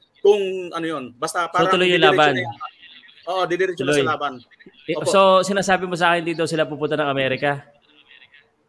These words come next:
Speaker 1: Hindi ko alam, basta ang sabi lang, ang narinig ko lang kanina kay, ah, Jason, yun nga, yung parang,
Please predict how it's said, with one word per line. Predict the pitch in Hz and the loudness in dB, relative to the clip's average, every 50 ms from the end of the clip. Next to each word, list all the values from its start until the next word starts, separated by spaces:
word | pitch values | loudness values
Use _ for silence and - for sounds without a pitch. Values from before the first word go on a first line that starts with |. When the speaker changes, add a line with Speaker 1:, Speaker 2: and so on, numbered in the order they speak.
| _ _ _ _ _ _ _ _ _ _ _ _ _ _ _ _ _ _ _ | _ _ _ _ _ _ _ _ _ _ _ _ _ _ _ _ _ _ _
Speaker 1:
Hindi | - 170 185 196 185 247 254 254 247 | -12 -10 -8 -8 -6 -6 -6 -8 -8
ko | _ - 254 254 254 254 247 247 247 | _ 0 2 4 4 6 6 4 4
alam, | 254 254 240 240 | 2 2 0 -2
basta | 233 233 233 247 240 226 226 220 | -2 -4 -2 -2 0 0 0 0
ang | 220 220 | -2 -4
sabi | 202 240 233 220 208 233 | -4 -4 -4 -4 -6 -8
lang, | 233 226 208 208 | -6 -6 -8 -8
ang | 208 | -8
narinig | 214 208 220 214 220 | -8 -8 -8 -8 -10
ko | 196 214 | -10 -12
lang | 220 208 | -10 -10
kanina | 208 208 208 202 | -10 -10 -10 -10
kay, | 190 202 196 185 190 185 185 185 | -6 -4 -2 -2 0 0 -2 -2
ah, | 185 180 180 175 175 170 | -2 -4 -4 -4 -4 -6
Jason, | 160 151 170 165 - 147 135 131 | -8 -10 -12 -12 -10 -8 -10 -8
yun | 139 165 175 160 | -8 -10 -10 -8
nga, | 151 160 156 - - _ | -6 -6 -6 -8 -10 _
yung | 156 170 175 | -8 -8 -6
parang, | 170 170 180 175 180 180 175 170 165 | -4 -2 -2 0 0 0 -2 -2 -8